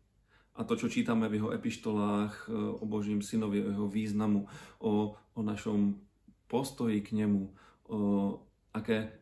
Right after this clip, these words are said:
aké, aké miesto máme vo spasení, aké dedičstvo nám bolo dané, to sú fantastické veci. Tiež apoštol Pavol vyuč-, vyučuje o viere,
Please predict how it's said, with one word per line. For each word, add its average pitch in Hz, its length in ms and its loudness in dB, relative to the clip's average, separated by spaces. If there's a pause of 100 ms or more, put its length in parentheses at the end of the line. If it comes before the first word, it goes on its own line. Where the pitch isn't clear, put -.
aké, 110 480 0 (540)
aké 120 160 -4
miesto 117 400 4
máme 110 320 4
vo 107 80 0
spasení, 113 560 -2
aké 104 160 -4
dedičstvo 120 560 0
nám 107 160 -2
bolo 104 240 2
dané, 107 240 2
to 117 80 -4
sú 113 240 -4 (160)
fantastické 120 640 0
veci. 110 400 0 (240)
Tiež 107 240 -2
apoštol 104 320 -4
Pavol 107 240 2
vyuč-, 110 320 -2
vyučuje 113 560 2
o 107 100 -2
viere, 113 600 2